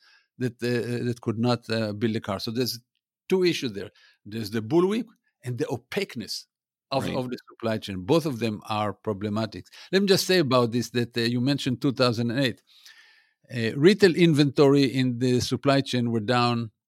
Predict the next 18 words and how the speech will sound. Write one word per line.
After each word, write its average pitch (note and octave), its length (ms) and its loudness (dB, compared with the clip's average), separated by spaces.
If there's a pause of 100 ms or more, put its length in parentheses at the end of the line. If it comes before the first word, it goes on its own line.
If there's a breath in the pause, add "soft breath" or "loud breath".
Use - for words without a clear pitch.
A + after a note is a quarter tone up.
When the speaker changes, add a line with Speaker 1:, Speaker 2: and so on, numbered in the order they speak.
(240)
Speaker 1:
twelve C#3 320 2
percent G#2+ 520 -6
during G#2 240 -4
two A2+ 140 -4
thousand G#2 420 -6
and G2 100 -8
eight. G#2 180 -6 (360 soft breath)
Manufacturing C3 680 2
sales A#2 480 -2 (280)
were G#2+ 120 -6
down A#2 380 0
thirty C#3+ 340 6
percent. G#2+ 560 -8 (260)
Imports C#3 500 4
were A2 120 -2
down A#2 240 0
forty C3 320 2
percent. G2+ 400 -12